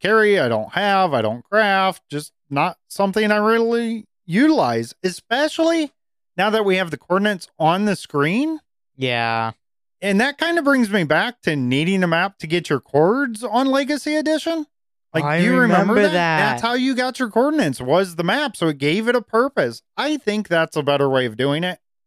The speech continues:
Speaker 1: I honestly think that would be a great thing to go back to.
Speaker 2: I disagree just 'cause it'd get kind of annoying when, like, you just need to tell someone, "Hey, I'm over here." But I think it should be on both.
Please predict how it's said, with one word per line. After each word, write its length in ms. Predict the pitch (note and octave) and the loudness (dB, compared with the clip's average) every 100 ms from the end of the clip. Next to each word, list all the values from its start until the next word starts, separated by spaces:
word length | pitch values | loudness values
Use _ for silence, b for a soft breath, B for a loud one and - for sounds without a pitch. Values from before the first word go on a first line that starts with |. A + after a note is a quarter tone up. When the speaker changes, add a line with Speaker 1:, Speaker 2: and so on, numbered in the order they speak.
| _ | _
Speaker 1:
I 220 | - G#3+ | -2 -2
honestly 520 | D#3 D#3+ F3+ G#3+ G3+ | 0 0 -2 -2 -2
think 240 | F3 D#3+ C#3 | -2 -6 -4
that 120 | C#3+ | -4
would 140 | C#3 | -2
be 140 | C#3 C3 | -2 -2
a 40 | |
great 380 | A2+ C3+ C#3+ D3+ | -2 -2 -2 -2
thing 280 | D3+ D3 C#3+ | -4 -2 -4
to 420 | B2+ A#2+ A2+ A2+ - | -2 -2 -2 -4 -2
go 120 | B2 | 0
back 320 | A#2 D3 - | 0 -2 -4
to. 200 | A2+ F2 _ _ _ _ | -12 -12 _ _ _ _
Speaker 2:
I 640 | E3+ G3 G#3+ G#3 G3 D#3+ - _ _ _ - | -2 2 2 2 -2 -4 -10 _ _ _ -2
disagree 920 | E3 - C#3 D#3+ C#3+ C#3+ D3 D3 D3 | -2 0 -4 -4 -6 -2 0 2 2
just 260 | C3+ C#3 - | 0 -2 -2
'cause 160 | D3 | -4
it'd 180 | C3+ B2+ | -2 -2
get 180 | C#3+ C3 | -2 -2
kind 180 | D3+ C#3 | -2 -2
of 60 | B2 | -2
annoying 500 | B2 B2+ C#3+ D3 C#3 | -2 -2 -2 -2 -4
when, 180 | B2+ | -4
like, 300 | B2+ B2 - | -2 -4 -4
you 60 | C#3 | -4
just 180 | D3 C#3+ | -2 -2
need 160 | D3+ | -4
to 180 | C3+ B2+ | -2 -2
tell 260 | - - C3+ | -4 -2 -2
someone, 320 | - C#3 B2+ | -2 -4 -4
"Hey, 180 | B2+ C#3 | -4 -4
I'm 160 | B2 C3 | -4 -4
over 160 | B2 | -4
here." 400 | A#2 B2 C#3 G3 - _ _ _ - | -6 -4 -2 -4 -8 _ _ _ -6
But 100 | F3 | -4
I 160 | E3 G3 | -2 -4
think 240 | A#3+ A3+ | -4 -4
it 80 | G3+ | -4
should 180 | - D#3 | -4 -2
be 80 | D#3+ | 0
on 140 | C3+ | 0
both. 240 | B2+ B2+ | 0 -2